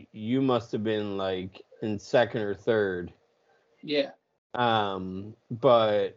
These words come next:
Speaker 1: our dad found a bunch of old jerseys from the seventies,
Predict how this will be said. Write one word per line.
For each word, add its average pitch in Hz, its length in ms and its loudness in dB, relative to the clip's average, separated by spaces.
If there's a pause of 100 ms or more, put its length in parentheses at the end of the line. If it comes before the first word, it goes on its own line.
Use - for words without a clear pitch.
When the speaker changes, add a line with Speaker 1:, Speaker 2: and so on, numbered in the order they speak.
(160)
Speaker 1:
our 117 120 2
dad 110 400 -2
found 107 520 -2
a 95 80 -6
bunch 113 360 0
of 117 80 -4
old 107 220 0
jerseys 107 540 -4
from 120 180 -4
the 107 100 -6
seventies, 120 920 0